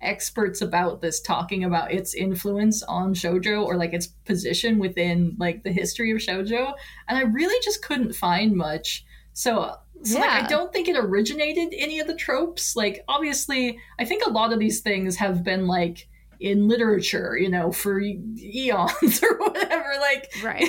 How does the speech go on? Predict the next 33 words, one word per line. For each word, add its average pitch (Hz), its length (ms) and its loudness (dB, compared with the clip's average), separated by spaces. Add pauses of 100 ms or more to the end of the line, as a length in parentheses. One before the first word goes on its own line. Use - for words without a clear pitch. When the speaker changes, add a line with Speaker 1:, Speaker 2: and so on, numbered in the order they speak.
Speaker 2:
right, - 280 -2
right. - 320 -2
Speaker 1:
<laughs> - 40 -20
like, 247 200 2
we 277 100 -4
like 277 300 0
writing 233 300 2
about, 185 280 0
like, 190 220 0
ooh, 240 260 2
illicit, 214 480 0
you 233 140 0
know, 190 340 0 (360)
maybe 214 360 2
they're 214 180 2
siblings, 196 560 -2
ooh, 262 220 -2
illicit 226 560 0
age 233 280 0
gap, 185 260 -2
ooh, 294 240 -4
illicit, 254 520 -2 (220)
you 240 140 -4
know, 190 420 -2 (220)
insert 226 520 -4
this 196 220 -4
here. 170 400 -6
But 185 340 0 (380)
I 247 120 0
do 302 340 0
think 392 300 -4
that 302 120 -2
it, 247 320 4